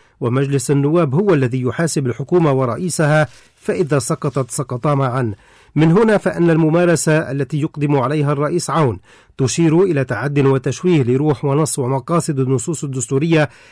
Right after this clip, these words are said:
التي يجب أن يلتزم بها الجميع، وفي مقدمهم الرئيس عون.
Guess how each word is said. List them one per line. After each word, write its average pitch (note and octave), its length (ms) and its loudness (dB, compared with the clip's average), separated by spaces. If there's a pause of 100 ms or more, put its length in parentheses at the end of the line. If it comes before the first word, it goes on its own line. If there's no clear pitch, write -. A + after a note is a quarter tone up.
(180)
التي D3+ 240 0
يجب E3 320 0
أن C#3 60 0
يلتزم E3 540 2
بها E3 220 0
الجميع، D#3+ 500 2 (280)
وفي C#3 220 0
مقدمهم D3 800 2
الرئيس C3 400 -4
عون. C3+ 300 2